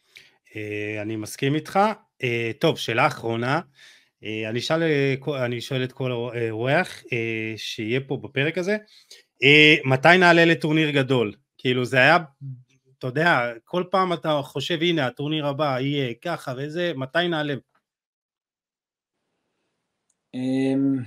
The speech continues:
Speaker 2: תגיד לי, היורו הבא, מגדילים אותו עוד פעם? <laughs> מגדילים לשלושים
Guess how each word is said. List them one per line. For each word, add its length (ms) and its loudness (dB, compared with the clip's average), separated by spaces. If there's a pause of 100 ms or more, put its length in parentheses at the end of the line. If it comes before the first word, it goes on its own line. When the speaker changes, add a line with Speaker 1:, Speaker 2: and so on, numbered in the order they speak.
Speaker 2:
תגיד 260 -2
לי, 120 8
היורו 440 8
הבא, 220 4
מגדילים 440 -4
אותו 180 -6
עוד 220 0
פעם? 140 -4 (480)
<laughs> 100 0
מגדילים 360 6
לשלושים 320 -2